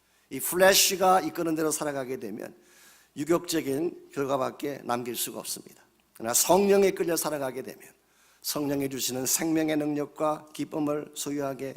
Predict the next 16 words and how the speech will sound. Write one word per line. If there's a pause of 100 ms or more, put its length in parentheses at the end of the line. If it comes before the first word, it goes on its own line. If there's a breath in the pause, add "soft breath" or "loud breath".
되는
것입니다. (680 soft breath)
지난번에
칠
장
나눌
때
잠깐
소개해드린
것처럼 (100)
육신의
욕구를
끊는다는
것이 (300 soft breath)
쉽진
않습니다.